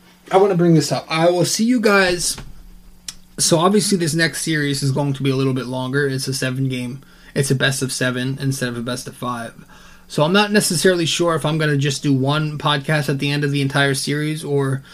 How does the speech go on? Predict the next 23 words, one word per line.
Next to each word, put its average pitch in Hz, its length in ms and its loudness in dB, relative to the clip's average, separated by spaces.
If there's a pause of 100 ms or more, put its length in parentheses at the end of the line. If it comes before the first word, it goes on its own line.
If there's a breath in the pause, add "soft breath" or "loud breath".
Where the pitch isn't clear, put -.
(240 loud breath)
I 143 100 -2
might 143 240 0
split 147 240 -2
it 139 140 2
up 139 160 -2
and 135 120 2
do 135 160 0
one 135 200 0
in 135 80 2
the 131 80 2
middle 139 340 2
of 131 80 -2
it 139 140 2
and 135 120 0
one 131 140 2
at 131 80 -6
the 127 160 -6
end. 113 340 -12
I 156 120 0
will 220 160 4
let 214 180 0
you 196 100 6
know. 156 300 -2